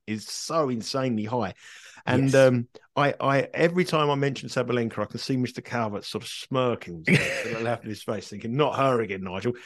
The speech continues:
Speaker 2: Well,
Speaker 1: And
Speaker 2: she
Speaker 1: you
Speaker 2: had that issue last season, though. Her serve just left her. I think it was sort of midway through last season. Her serve just stopped working. I mean, it was just painful. If she wasn't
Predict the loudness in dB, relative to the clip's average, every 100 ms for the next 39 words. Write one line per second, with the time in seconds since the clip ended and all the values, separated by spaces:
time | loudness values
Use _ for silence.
0 | 2 4 8 10 10 10 8 8 8 10
1 | 12 10 8 8 8 8 6 4 4 4
2 | 0 0 0 6 8 10 8 2 -4 -6
3 | 0 0 0 -6 -10 -12 -12 -18 -2 0
4 | 2 0 -2 -6 -14 -16 _ _ -6 -2
5 | 0 0 2 0 0 0 2 2 2 0
6 | 2 0 -8 -16 -20 -20 _ 2 4 8
7 | 10 8 4 2 4 4 4 2 6 6
8 | 6 2 -8 -8 _ 2 4 4 2 -2
9 | 0 -2 -2 -8 0 4 6 4 2 -6
10 | -8 -18 -20 -20 -20 _ 0 4 8 8
11 | 8 6 4 2